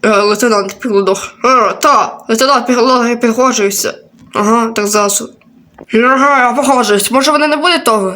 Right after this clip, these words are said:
Та, я знаю. Та, Тарон.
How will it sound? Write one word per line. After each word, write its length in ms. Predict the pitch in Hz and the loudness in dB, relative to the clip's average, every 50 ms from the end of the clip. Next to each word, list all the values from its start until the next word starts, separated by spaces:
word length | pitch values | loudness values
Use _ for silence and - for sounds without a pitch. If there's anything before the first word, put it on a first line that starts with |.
| 196 - | -6 -4
Та, 440 | - 254 254 226 202 190 185 196 202 - - _ _ - - - - 233 | -2 0 0 2 0 0 -2 -6 -8 -14 -20 _ _ -20 -20 -10 -4 -2
я 120 | 226 233 | 0 0
знаю. 600 | 240 285 302 302 285 240 202 185 180 180 - - - - - - _ _ _ _ _ _ _ _ - - - | 2 2 2 2 2 2 0 0 -2 -4 -10 -14 -18 -20 -20 -20 _ _ _ _ _ _ _ _ -12 -4 -2
Та, 140 | 214 214 220 | 0 0 0
Тарон. 460 | 214 220 214 208 214 202 196 196 | 0 0 0 2 2 2 2 0